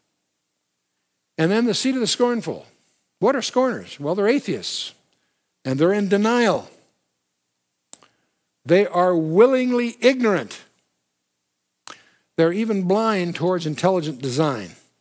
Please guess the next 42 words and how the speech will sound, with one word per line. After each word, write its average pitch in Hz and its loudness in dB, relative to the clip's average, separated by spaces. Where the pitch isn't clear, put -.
which 127 -6
they 147 0
ascribe 156 -2
to 143 -4
randomness. 147 -4
I 190 4
recently 180 0
was 147 -2
reminded 147 0
of 143 0
a 139 2
publication 208 0
I 143 -4
encountered 139 -6
when 156 -4
I 160 -2
was 165 -2
in 151 -6
a 139 -6
think 220 -2
tank 143 -8
known 160 -2
as 151 -4
the 156 -2
rand 185 -2
Corporation 123 -4
back 147 0
in 160 -4
the 156 -2
sixties, - -6
early 165 -4
sixties. - -8
They 196 6
had 202 0
just 202 -6
published 196 0
a 156 -2
few 180 -2
years 156 0
before 156 -4
a 147 -2
book 147 0